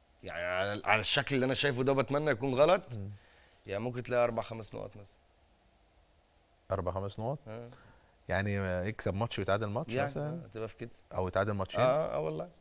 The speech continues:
Speaker 1: بص، في، في
Speaker 2: مم.
Speaker 1: انا واحد حاسسها يعني، واخد بالك، حتى باينه، كانت باينه جدًا.
Speaker 2: طب امام
Speaker 1: لعيبة
Speaker 2: الاهلي
Speaker 1: نادي
Speaker 2: يعمل
Speaker 1: الزمالك.
Speaker 2: ايه؟
Speaker 1: ايه؟
Speaker 2: امام الاهلي.
Speaker 1: لا، النادي
Speaker 2: انت،
Speaker 1: الاهلي
Speaker 2: انت في
Speaker 1: طبعًا
Speaker 2: كده،
Speaker 1: اكيد عنده
Speaker 2: كده
Speaker 1: نشاط.
Speaker 2: قلت في ماتشين خ-، آه، خساره تقريبًا.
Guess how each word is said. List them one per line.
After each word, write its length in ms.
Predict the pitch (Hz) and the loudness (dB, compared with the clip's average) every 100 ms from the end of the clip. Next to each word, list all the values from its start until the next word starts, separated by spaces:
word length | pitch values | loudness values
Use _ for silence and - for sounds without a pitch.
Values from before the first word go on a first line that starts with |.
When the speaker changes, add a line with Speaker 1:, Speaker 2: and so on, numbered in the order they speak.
| _ _ _ _ _ | _ _ _ _ _
Speaker 1:
بص، 280 | 127 160 - | -4 -2 -2
في، 520 | 92 95 127 151 135 | -4 -2 -2 0 0
في 440 | 95 123 143 131 113 | 0 -2 0 -2 -4
Speaker 2:
مم. 200 | 107 95 87 | -6 -6 -2
Speaker 1:
انا 120 | 123 143 | 4 6
واحد 280 | 135 131 | 6 2
حاسسها 440 | - 101 113 - 95 - | -2 -2 -2 -4 -6 -14
يعني، 200 | 76 80 | -16 -14
واخد 180 | 90 90 | -12 -8
بالك، 120 | 98 | -6
حتى 240 | 107 131 131 | -4 0 4
باينه، 220 | 131 143 | 4 4
كانت 200 | 110 98 | -2 -2
باينه 220 | 120 139 | 0 0
جدًا. 420 | 117 139 127 113 95 - - | 0 -2 -2 -4 -6 -16 -2
Speaker 2:
طب 140 | 110 117 | 2 6
امام 80 | |
Speaker 1:
لعيبة 180 | 143 147 | 6 8
Speaker 2:
الاهلي 340 | 139 135 123 120 | 10 12 12 8
Speaker 1:
نادي 60 | |
Speaker 2:
يعمل 200 | 127 123 | 8 6
Speaker 1:
الزمالك. 220 | 104 90 82 _ | 4 2 -4 _
Speaker 2:
ايه؟ 160 | 113 170 | -2 0
Speaker 1:
ايه؟ 80 | 262 - | -2 -4
Speaker 2:
امام 180 | 98 120 | 0 2
الاهلي. 380 | 113 110 101 80 - | 4 2 0 -6 0
Speaker 1:
لا، 160 | 139 208 | 4 6
النادي 140 | 214 | 6
Speaker 2:
انت، 80 | 202 | 10
Speaker 1:
الاهلي 220 | 214 233 | 10 12
Speaker 2:
انت 100 | - | 10
في 40 | |
Speaker 1:
طبعًا 220 | - 202 160 | 10 10 10
Speaker 2:
كده، 240 | 156 156 | 12 12
Speaker 1:
اكيد 100 | 139 | 12
عنده 220 | 202 175 | 8 8
Speaker 2:
كده 80 | 175 | 12
Speaker 1:
نشاط. 100 | 185 | 12
Speaker 2:
قلت 160 | 185 180 | 12 12
في 140 | 170 | 10
ماتشين 440 | 185 156 - 175 160 | 10 8 8 6 4
خ-، 120 | - - | 2 4
آه، 300 | 117 113 113 | 6 6 4
خساره 420 | - 139 151 127 | 0 8 10 10
تقريبًا. 420 | 110 104 104 87 | 8 4 2 0